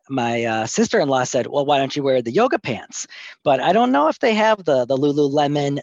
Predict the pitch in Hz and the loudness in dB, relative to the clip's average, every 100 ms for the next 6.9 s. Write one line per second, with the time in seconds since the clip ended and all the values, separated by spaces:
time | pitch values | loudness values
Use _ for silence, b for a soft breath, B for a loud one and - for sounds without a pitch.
0 | - 170 202 269 269 - - 180 123 143 | -4 0 2 2 0 0 0 -2 -2 -2
1 | 135 214 254 254 233 - 370 392 - - | 0 -2 0 -2 -2 -2 -2 -2 -2 0
2 | 196 131 - 127 - 139 135 120 - 120 | 2 2 -2 -4 -2 -2 0 -2 -4 -6
3 | 120 117 107 120 113 104 113 95 104 - | -4 -4 -2 -2 -2 -6 -8 -10 -8 -6
4 | - 113 _ - 160 - 170 170 143 123 | -6 -8 _ -6 -4 -2 -2 0 0 -2
5 | 107 117 160 196 190 190 190 185 170 - | -6 -4 2 2 2 0 2 2 0 -2
6 | 185 175 - 165 160 151 151 147 - | -2 -2 -2 -2 -2 -2 -2 -4 -4